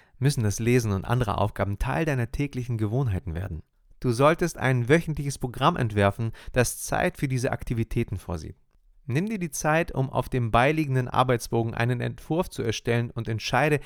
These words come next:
wie viel Zeit du täglich für diese Reise aufbringen möchtest. Bedenke, dass es darum geht, sich zu verpflichten, nicht nur das Lesen eines interessanten Buches, sondern die Veränderung deines Lebens anzustreben.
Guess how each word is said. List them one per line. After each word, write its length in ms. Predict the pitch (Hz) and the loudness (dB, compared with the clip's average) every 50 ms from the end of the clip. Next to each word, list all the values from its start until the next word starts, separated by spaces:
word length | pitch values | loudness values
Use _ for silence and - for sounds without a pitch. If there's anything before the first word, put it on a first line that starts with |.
| - - - - - | -6 -16 -16 -6 -2
wie 160 | - 196 208 | 0 0 0
viel 180 | - - 214 196 | 0 -2 -2 -2
Zeit 380 | - - - 160 175 180 - | -2 -2 0 0 0 0 -2
du 60 | 143 | -4
täglich 520 | 131 135 - - 160 160 - - 143 135 - | -8 -4 -2 -2 -2 -2 -2 -6 -8 -6 -4
für 100 | - 127 | -4 -2
diese 280 | 123 123 110 117 110 | -2 0 0 0 0
Reise 300 | 110 117 123 127 120 - | 2 2 2 0 0 2
aufbringen 500 | - 117 123 123 - - - - 101 95 | 2 2 2 2 0 -6 -8 -6 -6 -6
möchtest. 400 | 87 82 - - - - - - _ _ _ _ _ _ _ _ _ _ _ - - - - - - | -6 -6 -8 -10 -14 -16 -16 -18 _ _ _ _ _ _ _ _ _ _ _ -20 -20 -20 -20 -10 -6
Bedenke, 380 | - 110 123 135 180 175 151 123 | -2 2 4 4 4 4 2 2
dass 140 | 131 135 139 | 2 2 0
es 100 | 139 - | 0 2
darum 280 | 135 123 127 135 135 | 2 2 2 2 0
geht, 220 | 131 139 147 139 - | 0 -2 -2 -2 -2
sich 180 | - 139 131 | -4 -4 -4
zu 120 | - 143 123 | -4 -4 -4
verpflichten, 680 | - 127 117 - - 143 175 175 - - - 135 131 131 - - - - - | -2 -2 -4 -4 -2 -2 -2 -2 -4 -4 -4 -4 -4 -4 -6 -12 -20 -12 -8
nicht 220 | 127 143 151 - - | -6 -6 -4 -4 -2
nur 80 | 156 | 0
das 240 | 143 147 135 - - | 0 0 0 -2 -2
Lesen 340 | 127 131 143 160 156 147 147 | 0 2 2 2 2 2 0
eines 280 | - 131 135 135 131 | 0 2 2 2 0
interessanten 540 | 135 135 127 131 123 123 - 139 135 131 131 - - - | 0 0 0 0 0 0 0 0 0 0 -2 -2 -4 -8
Buches, 440 | - 165 170 151 - 117 101 - - - - - | -8 -8 -8 -6 -8 -8 -8 -10 -14 -16 -16 -6
sondern 340 | - - 139 160 180 175 151 | 0 2 2 4 4 2 2
die 80 | 135 | 0
Veränderung 680 | 120 - - - _ - 135 139 143 143 147 135 139 131 | -2 -4 -8 -10 _ -4 -2 0 0 0 0 0 0 0
deines 320 | 127 123 120 117 - - | 0 0 0 -2 -2 0
Lebens 320 | 120 120 120 107 104 - | 2 2 2 2 0 -4
anzustreben. 640 | 92 90 87 - 95 - - - 87 90 - - | -8 -10 -10 -10 -12 -12 -10 -10 -12 -10 -10 -12